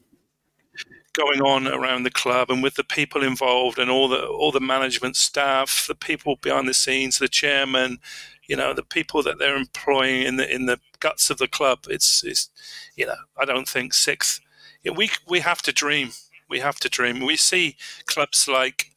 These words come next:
Brentford and, you know, even Brighton before them. You know, I know that that's a different investment level needed, but we have to be able to dream.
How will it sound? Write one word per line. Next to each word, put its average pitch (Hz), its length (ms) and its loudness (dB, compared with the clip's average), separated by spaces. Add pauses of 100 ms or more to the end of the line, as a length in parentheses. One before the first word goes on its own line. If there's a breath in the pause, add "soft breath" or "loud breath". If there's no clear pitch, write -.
(720)
Brentford 123 760 -4
and, 110 200 -16 (920 soft breath)
you 117 80 -10
know, 120 140 -6
even - 280 -20
Brighton 135 360 0
before 127 400 -6
them. 123 180 -14
You 120 60 -14
know, 131 140 -2
I 139 100 2
know 156 160 2
that 127 160 0
that's 127 300 -2
a - 40 -16
different - 380 -6
investment 123 520 -4 (140)
level 123 280 -4
needed, 123 400 -4
but - 260 -4 (260)
we 139 200 -2
have 170 160 0
to - 160 2
be 123 160 0
able 120 260 2
to - 160 0
dream. 117 360 -2